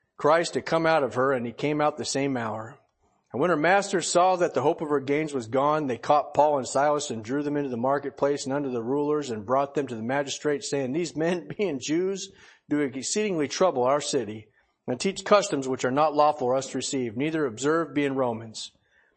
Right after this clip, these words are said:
And the multitude rose up together against them, and the magistrate rent off their clothes and commanded to beat them. And when they had laid many stripes upon them, they cast them into prison, charging the jailer to keep them safely,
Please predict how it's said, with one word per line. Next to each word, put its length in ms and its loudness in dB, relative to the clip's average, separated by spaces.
And 140 0
the 60 2
multitude 500 0
rose 240 4
up 140 2
together 360 2
against 340 0
them, 140 2
and 100 -2
the 40 -2
magistrate 460 0
rent 220 0
off 140 0
their 140 -2
clothes 320 0
and 100 -8
commanded 380 -2
to 60 -6
beat 420 -4
them. 280 -8
And 120 0
when 100 2
they 80 4
had 140 4
laid 260 2
many 160 4
stripes 420 4
upon 300 4
them, 160 2
they 80 2
cast 360 4
them 120 4
into 560 2
prison, 520 -4
charging 380 2
the 80 0
jailer 400 0
to 80 -6
keep 280 -2
them 200 -2
safely, 560 -6